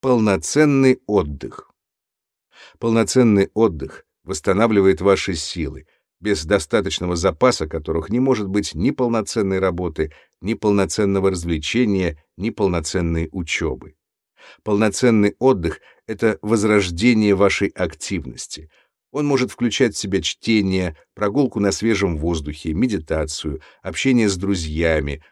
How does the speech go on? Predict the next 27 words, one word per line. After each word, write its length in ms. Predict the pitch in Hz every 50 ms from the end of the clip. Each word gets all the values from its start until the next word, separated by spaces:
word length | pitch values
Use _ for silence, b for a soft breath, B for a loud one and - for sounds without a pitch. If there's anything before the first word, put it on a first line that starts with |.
| b b
прослушивание 720 | - 98 90 - 110 120 110 - 104 98 98 95 98 92
музыки, 580 | 90 90 95 98 101 87 82 82 78 - 92 78
карточные 600 | - 117 113 113 - 101 95 - - 98 95 95
игры, 580 | - _ - 92 104 107 95 82 82 80 78 80 B B B B
купание 520 | B - 78 78 107 110 107 101 98 98 92
в 120 | 82 82
море, 400 | 82 78 78 92 107 104 90 78
массаж 600 | 73 78 87 87 - - - 110 120 104 - - b b b b
и 120 | b 113 117
бесконечное 680 | 113 127 - - 120 113 127 143 127 - - 117 110
множество 500 | 110 113 120 113 107 98 - - 107 104
подобного 640 | - - 98 90 82 101 117 113 107 104 92 90
рода 240 | 82 85 80 76 82
занятий. 680 | 76 76 80 71 69 67 60 55 - - - - 76 _ _ _ _ _ b b b b b b b -
То, 160 | 127 123 104
что 160 | - - 107
является 580 | 101 101 98 95 104 104 98 95 - - 98 - _
отдыхом 580 | - 113 107 92 82 82 82 - - 78 78 76
для 140 | 82 90 87
одного 380 | 78 78 90 87 92 127 135
человека, 540 | - - 90 82 78 73 71 71 69 - 71
вовсе 380 | 67 78 101 113 110 - - 143
не 120 | 147 135
служит 360 | 127 - 139 131 107 107 98
таковым 440 | - 107 95 - 107 98 101 98 92
для 160 | 87 98 98
другого. 540 | 92 98 95 92 82 - 60 53 - 85